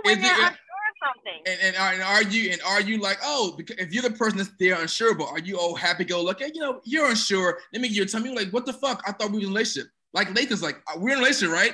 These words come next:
Speaker 1: But see, but see, that's the fault. That's the fault, because you can't expect,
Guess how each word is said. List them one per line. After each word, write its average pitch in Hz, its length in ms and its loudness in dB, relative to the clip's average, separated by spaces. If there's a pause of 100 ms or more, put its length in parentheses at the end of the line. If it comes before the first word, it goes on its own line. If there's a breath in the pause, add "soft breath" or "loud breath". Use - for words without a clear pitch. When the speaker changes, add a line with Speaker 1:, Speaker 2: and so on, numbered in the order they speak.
Speaker 1:
But 349 120 2 (120)
see, 440 80 0 (120)
but 381 200 6
see, 381 200 -2
that's 381 360 4
the 330 160 -8
fault. 392 400 4 (160)
That's 370 240 6
the 359 160 -12
fault, 427 320 4
because 349 400 -2
you 415 160 -4
can't 403 320 0
expect, 370 480 0